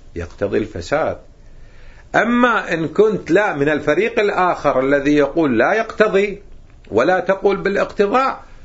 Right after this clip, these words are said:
فهذه النافلة صحيحة.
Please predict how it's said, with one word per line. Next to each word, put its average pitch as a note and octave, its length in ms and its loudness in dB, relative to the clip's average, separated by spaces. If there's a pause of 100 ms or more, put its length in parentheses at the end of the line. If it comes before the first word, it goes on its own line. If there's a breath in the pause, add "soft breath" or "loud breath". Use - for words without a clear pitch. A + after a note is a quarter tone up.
(140)
فهذه G2+ 380 0
النافلة B2 680 -4 (340)
صحيحة. - 680 -10